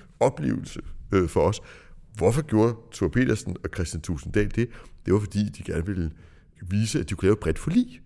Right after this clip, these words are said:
som også vil holde efter et eventuelt regeringsskifte. Og derfor var det meget værd for dem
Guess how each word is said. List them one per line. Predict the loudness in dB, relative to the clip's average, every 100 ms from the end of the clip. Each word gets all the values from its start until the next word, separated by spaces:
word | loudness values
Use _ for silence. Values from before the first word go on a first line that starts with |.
| -18
som | -10 -6
også | -2 -2
vil | -2
holde | 2 2 2 -4 -14 -20 -20 -2
efter | 0 0
et | -4 -2
eventuelt | -2 -4 -6 -6
regeringsskifte. | -2 -2 -2 -8 -10 -12 -16 -8
Og | -2 2
derfor | 2 0 -2
var | -4
det | -4 -6 -12 -2
meget | 2 4
værd | 2 -2
for | -2
dem | -2